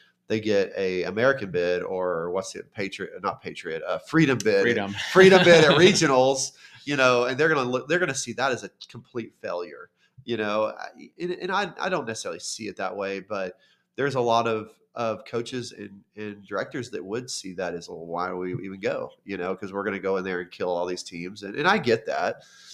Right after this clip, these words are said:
Speaker 1: but truly, if you qualified at a certain level,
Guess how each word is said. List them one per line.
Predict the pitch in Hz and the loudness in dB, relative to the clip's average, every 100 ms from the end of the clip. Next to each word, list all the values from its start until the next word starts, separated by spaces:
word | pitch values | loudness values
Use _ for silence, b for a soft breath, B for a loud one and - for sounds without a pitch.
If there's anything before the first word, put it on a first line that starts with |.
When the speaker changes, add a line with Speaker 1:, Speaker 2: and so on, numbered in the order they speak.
| - | -4
Speaker 1:
but | 117 113 98 - _ _ - | 4 4 4 -2 _ _ -16
truly, | - - 240 240 127 123 | -6 -2 0 2 2 0
if | 120 - | -4 -6
you | 120 147 | -8 -8
qualified | - 160 156 156 120 107 | -4 -2 0 2 2 2
at | |
a | 101 | -2
certain | - 110 101 | -4 -6 -2
level, | 127 107 101 95 | -2 0 0 -2